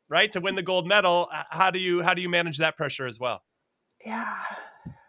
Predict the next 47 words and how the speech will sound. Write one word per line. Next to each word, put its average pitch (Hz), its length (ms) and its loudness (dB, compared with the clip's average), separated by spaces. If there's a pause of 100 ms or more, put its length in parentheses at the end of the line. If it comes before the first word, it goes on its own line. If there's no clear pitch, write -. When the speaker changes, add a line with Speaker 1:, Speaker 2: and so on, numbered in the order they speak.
(100)
Speaker 2:
was 233 200 -2
a 240 40 0
Speaker 1:
You 226 120 0
can 269 120 4
start, 269 220 10
you 247 40 8
Speaker 2:
real, 247 60 8
Speaker 1:
can 240 100 10
take 233 180 12
any 233 140 10
Speaker 2:
uh, 240 40 0
Speaker 1:
part 226 120 12
of 202 80 6
that 185 140 6
question 175 320 4
you 151 80 0
want, 170 260 6
and 143 140 -4
you 127 80 -2
can 123 180 -8
run 123 220 -2
with 110 160 -8
it. 101 180 -8
Speaker 2:
It - 60 -20
was 226 100 -10
a 220 80 -2
real 262 240 6
bummer 240 640 6 (100)
when 220 460 0
the 208 140 0
Olympics 220 400 0
were 208 80 0
moved. 202 540 -4
Um, 214 680 2 (180)
we, 240 920 -2 (520)
so 240 200 4
our 233 160 8
season 269 400 0
was 220 160 0
canceled, 220 640 0
like, 196 220 -2
a 202 80 0
week 208 460 -4
before 208 600 4
our 190 220 4
first 190 340 -4
tournament. 180 400 -6